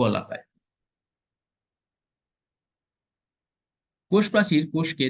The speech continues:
দৃঢ়তা প্রদান করে। কোষের আকার ও আকৃতি, এখানে কোষ প্রাচীরের কাজ, এটা খুব ইম্পর্টেন্ট, আমাদের জানতে হবে। কোষ প্রাচীর কোষকে দৃঢ়তা প্রদান করে,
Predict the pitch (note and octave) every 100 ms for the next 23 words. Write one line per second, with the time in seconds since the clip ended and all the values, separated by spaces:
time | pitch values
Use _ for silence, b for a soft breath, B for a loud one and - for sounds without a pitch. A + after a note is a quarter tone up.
0 | A#2+ B2 D3+ D#3+ F3 C#3+ A#2 A2 G#2 D#3
1 | - _ _ _ _ B2+ A#2 B2+ B2 B2
2 | B2+ F#3 G3 C3 B2+ A#2+ - C3+ C#3 C3+
3 | B2+ A#2+ C3 - B2 - B2+ B2+ A2+ G#2
4 | - - _ _ _ _ - A2 A2 A2
5 | G#2+ G2+ G2 A#2 G#2+ G2 G2 G2+ G2 G2+
6 | G2+ - - _ _ _ _ _ _ B2
7 | A#2 B2 C3+ B2+ B2+ D3 A#2+ A#2+ C3+ C3
8 | C#3+ C#3 C#3 C3+ C#3